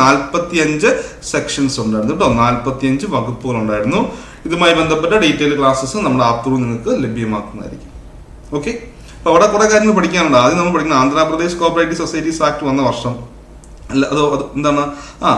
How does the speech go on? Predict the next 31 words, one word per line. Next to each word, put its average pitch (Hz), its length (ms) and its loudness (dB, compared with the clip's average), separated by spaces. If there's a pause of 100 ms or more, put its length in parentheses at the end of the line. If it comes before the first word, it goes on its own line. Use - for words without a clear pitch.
(380)
ആ, 156 180 6
മോഡൽ 160 240 4
കോ-, 170 100 4 (180)
എന്താണ് 165 280 4
മോഡൽ 165 180 8 (120)
കോപ്പ-, 175 280 2
മോഡൽ 165 280 4
കോപ്പറേറ്റീവ് 175 360 2
സൊസൈറ്റീസ് 165 460 -2
ആക്ട് 151 240 -2
പ്രകാരം 143 440 2
ആദ്യമായിട്ട് 135 560 2 (360)
ആ 127 40 6 (100)
പ-, - 120 -8 (400)
ഫ-, 143 160 2
എന്താണ് 139 240 2 (240)
പാ-, 135 240 2 (240)
ആക്ട് 147 300 -4
പാസ്സാക്കിയ 143 580 0 (280)
സംസ്ഥാനം 147 680 0
ഏതെന്ന് 135 240 4
ചോദിച്ചാൽ 123 380 -2
ഏതായിരുന്നു? 117 340 0
അത് 117 140 2
ആന്ധ്രാപ്രദേശ് 113 600 -4
ആണെന്ന് 104 220 -8
ഓർത്ത് 92 200 -10
വെച്ചു 101 160 -12
കേട്ടോ. 156 140 0 (100)
ഫസ്റ്റ് 123 340 -6
സ്റ്റേറ്റ് 143 400 0